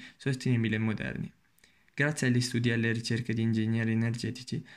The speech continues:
sarà possibile migliorare le tecnologie per fornire servizi energetici moderni e sostenibili,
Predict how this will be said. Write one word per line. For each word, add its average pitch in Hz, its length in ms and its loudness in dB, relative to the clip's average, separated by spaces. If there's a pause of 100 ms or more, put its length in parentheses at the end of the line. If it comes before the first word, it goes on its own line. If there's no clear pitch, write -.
sarà 131 240 -2
possibile 123 420 2
migliorare 127 560 2
le 120 180 -2
tecnologie 120 560 0
per 120 160 0
fornire 123 420 0
servizi 113 420 -2
energetici 123 760 0 (220)
moderni 117 420 0
e 113 60 2
sostenibili, 117 720 -2